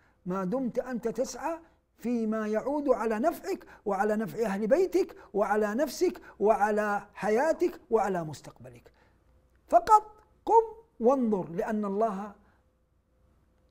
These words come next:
كتب لك الرزق. يقول النبي صلى الله عليه وسلم: "إن روح القدس نفث، نفث في روعي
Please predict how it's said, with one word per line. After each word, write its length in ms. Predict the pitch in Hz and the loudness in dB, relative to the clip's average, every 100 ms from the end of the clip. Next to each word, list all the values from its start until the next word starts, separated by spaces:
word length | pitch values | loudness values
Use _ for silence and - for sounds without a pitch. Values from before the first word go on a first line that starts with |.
| _ - | _ -6
كتب 340 | 247 277 285 285 | -2 0 0 0
لك 280 | 311 302 | 0 0
الرزق. 520 | 285 262 262 - - - _ _ _ _ _ _ _ _ _ _ _ _ _ - | -4 -2 -4 -4 -14 -20 _ _ _ _ _ _ _ _ _ _ _ _ _ -8
يقول 320 | - 381 403 | -4 2 2
النبي 300 | 370 339 349 | 2 0 0
صلى 240 | - 285 294 | 0 -2 0
الله 440 | 214 226 190 220 | 2 0 0 -4
عليه 280 | 202 202 196 | -4 -6 -6
وسلم: 420 | 180 180 151 127 _ _ _ - 226 | -10 -10 -12 -12 _ _ _ -10 -4
"إن 180 | 233 | -2
روح 360 | 220 233 247 196 | -2 -2 -2 -4
القدس 600 | 196 - 208 160 120 - _ _ _ - | -12 -6 -6 -6 -10 -18 _ _ _ -6
نفث، 540 | 202 247 240 196 277 226 | -6 -4 -8 -10 -12 -8
نفث 420 | 196 254 240 196 | -6 -4 -6 -6
في 320 | 220 226 254 | -6 -6 -4
روعي 760 | 226 208 226 214 165 165 147 | -2 0 2 0 0 0 0